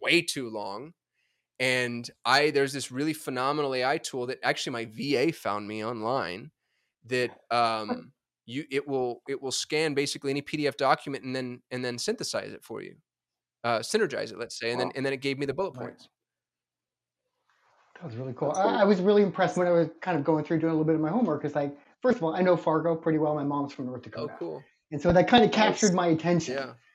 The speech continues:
Speaker 2: So I, I was kind of curious to follow up on that as well.
Speaker 1: Dude, I
Speaker 2: I think
Speaker 1: love
Speaker 2: that's
Speaker 1: Fargo. I love the, I
Speaker 2: awesome.
Speaker 1: love the whole of the Midwest. I think that's, you know, that's still the heartland as far as I'm
Speaker 3: Yeah,
Speaker 1: concerned.
Speaker 3: Midwest is a great,
Speaker 1: Uh, but, you know, I mean,
Speaker 3: great
Speaker 1: think about that
Speaker 3: place.
Speaker 1: example. That A I, it didn't tell
Speaker 3: Yeah.
Speaker 1: me, once it gave me the highlights of the contract, like,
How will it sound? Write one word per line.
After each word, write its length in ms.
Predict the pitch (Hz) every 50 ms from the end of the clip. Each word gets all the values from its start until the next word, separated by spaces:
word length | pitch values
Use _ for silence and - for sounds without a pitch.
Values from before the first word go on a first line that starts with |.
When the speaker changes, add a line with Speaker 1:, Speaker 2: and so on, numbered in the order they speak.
| _ _ _ _ _ _
Speaker 2:
So 140 | 175 160 151
I, 140 | - -
I 180 | 185 202 226 214
was 160 | 196 202 196
kind 160 | - 233 202
of 80 | 185 160
curious 220 | - 196 185 160
to 80 | - 160
follow 320 | 156 - 160 156 151 156
up 100 | 156 151
on 160 | 151 147 143 143
that 160 | 143 135 123
as 140 | 123 113 107
well. 100 | 147 165
Speaker 1:
Dude, 80 | 170
I 40 | 196
Speaker 2:
I 20 |
think 80 | 190 170
Speaker 1:
love 100 | 175 175
Speaker 2:
that's 120 | 170 -
Speaker 1:
Fargo. 240 | - 135 127 123 120
I 100 | 127 151
love 180 | 190 220 208 -
the, 60 | 170
I 60 | - 156
Speaker 2:
awesome. 100 | 190 226
Speaker 1:
love 140 | 240 190
the 80 | 156 143
whole 160 | 127 156 156
of 40 | 147
the 60 | 135
Midwest. 560 | 131 131 123 113 117 117 110 - - - -
I 60 | 117 127
think 220 | - 160 147 -
that's, 300 | 143 127 127 - - - -
you 80 | - 123
know, 60 | 117
that's 200 | 117 127 - -
still 220 | - - 156 147
the 80 | 131 117
heartland 380 | 117 117 113 - 113 113 110 110
as 100 | 110 -
far 140 | - 123
as 100 | 123 -
I'm 80 | - 104
Speaker 3:
Yeah, 60 | 98
Speaker 1:
concerned. 200 | 95 104 113 120
Speaker 3:
Midwest 300 | 113 123 117 110 - -
is 80 | 104 101
a 40 | 95
great, 200 | 107 101 104 104 - - -
Speaker 1:
Uh, 200 | 139 131 131 127
but, 220 | - 571 - -
you 60 | -
know, 60 | 254 240
I 20 |
mean, 80 | 240 220
Speaker 3:
great 80 | -
Speaker 1:
think 140 | 294 302 -
about 160 | - 233 -
that 60 | 214
Speaker 3:
place. 80 | 196 170
Speaker 1:
example. 440 | 135 160 202 240 240 - 151 190 - 135
That 220 | 156 208 226 -
A 140 | 185 208 208
I, 340 | 202 214 226 220 185 151 -
it 100 | - 160
didn't 260 | 175 254 311 330 - -
tell 220 | - - 208 247
Speaker 3:
Yeah. 60 | -
Speaker 1:
me, 140 | 185 147 135
once 260 | 127 147 202 208 -
it 80 | 180 135
gave 180 | 151 175 180
me 80 | 175 175
the 120 | 151 135
highlights 500 | 120 - 127 143 151 151 147 - - -
of 140 | 131 120 113
the 140 | 113 113 110
contract, 720 | - - - 117 151 185 - - 120 104 107 - _ _ _ _ _ _ _ _ _ _ _ _ _ _
like, 400 | 123 123 120 110 107 - - _